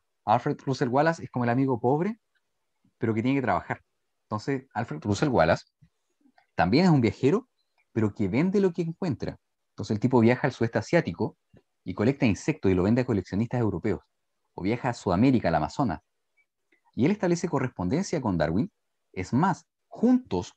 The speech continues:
presentan en la Royal Society en Inglaterra su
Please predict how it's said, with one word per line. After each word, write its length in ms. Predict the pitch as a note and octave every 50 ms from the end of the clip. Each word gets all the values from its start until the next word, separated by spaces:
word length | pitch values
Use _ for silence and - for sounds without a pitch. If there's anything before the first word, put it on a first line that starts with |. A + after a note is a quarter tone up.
| _
presentan 680 | - G#2 G2+ F#2 - D3 C#3+ C3+ - G2 F#2+ G#2 - _ _
en 120 | - G2 F#2
la 80 | F2
Royal 200 | F2 G2+ A#2+ C3+
Society 520 | B2+ - G#2+ - - - C#3+ D3 B2 F2 F#2
en 60 | F2
Inglaterra 500 | F2 E2+ F2 E2+ E2 G#2 G#2+ E3 G#3+ - _ _ _ _ _ _ _ _ _ _ _ _
su 540 | _ - - - - E3 F3 F#3+ G3 F#3+ -